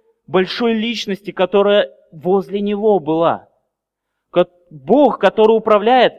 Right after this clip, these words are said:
и создал абсолютно всё, он сейчас находится в присутствии этого человека Иова. И Иову от этого уже было радостно, Иову от этого уже стало спокойно. И Господь его вознаградил потом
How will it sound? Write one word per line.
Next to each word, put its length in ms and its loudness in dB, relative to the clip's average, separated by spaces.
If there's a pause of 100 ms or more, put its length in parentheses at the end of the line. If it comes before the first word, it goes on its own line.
(100)
и 80 -8
создал 480 4
абсолютно 580 0
всё, 600 0 (840)
он 160 -4
сейчас 340 -6
находится 460 -6
в 80 -14
присутствии 680 -10
этого 460 -8
человека 600 -6
Иова. 360 -8 (360)
И 140 -8
Иову 360 0
от 180 -2
этого 280 2
уже 280 -10
было 260 -8
радостно, 400 -10
Иову 300 -6
от 240 -6
этого 260 0
уже 220 -8
стало 340 -4
спокойно. 680 -2 (320)
И 80 -4
Господь 500 0
его 240 0
вознаградил 680 -4
потом 340 -4